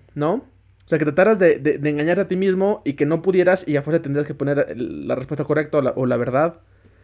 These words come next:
No sé, e-, eso se me ocurre a mí. O sea, como que te podrías autoengañar para siempre estar en lo correcto.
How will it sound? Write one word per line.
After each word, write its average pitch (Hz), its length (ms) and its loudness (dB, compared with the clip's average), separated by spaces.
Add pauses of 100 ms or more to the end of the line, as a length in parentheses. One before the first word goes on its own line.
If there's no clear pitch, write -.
(320)
No 151 120 0
sé, 185 280 4
e-, - 420 -6
eso 180 200 2
se 196 80 -2
me 156 100 0
ocurre 160 260 0
a 156 40 0
mí. 165 320 -2
O - 20 -20
sea, 143 140 -6
como 151 200 -4
que 143 100 -2
te 139 120 -2
podrías 160 480 2
autoengañar 156 1080 0 (760)
para 139 220 2
siempre 160 260 -4
estar 156 160 -2
en 147 80 -2
lo 127 100 -2
correcto. - 380 -4